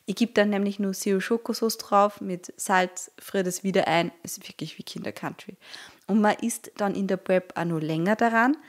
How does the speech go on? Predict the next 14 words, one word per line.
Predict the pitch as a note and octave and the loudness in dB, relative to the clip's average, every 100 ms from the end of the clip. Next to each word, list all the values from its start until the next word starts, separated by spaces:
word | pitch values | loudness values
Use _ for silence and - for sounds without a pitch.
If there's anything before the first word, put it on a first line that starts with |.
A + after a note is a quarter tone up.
| - _ - | -20 _ -6
weil | E3+ F3+ G3+ | 0 2 2
es | G#3 | -2
ja | F#3+ | -6
gefroren | F3+ F#3+ - E3+ F3+ F3 - | -6 -8 -8 2 4 4 2
ist. | - - - | -10 -12 -12
Das | F3 | -4
heißt, | F3 F3+ - | -2 -2 -6
du | - - | -10 0
hast | F#3 F#3+ - | 0 0 -4
da | |
länger | E3 E3 F3+ F3 | -4 -2 -2 -2
was | F3+ - | -4 -6
zum | - E3+ | -10 -8
Beißen. | F3 D3+ F3 - - | -6 -4 -6 -8 -12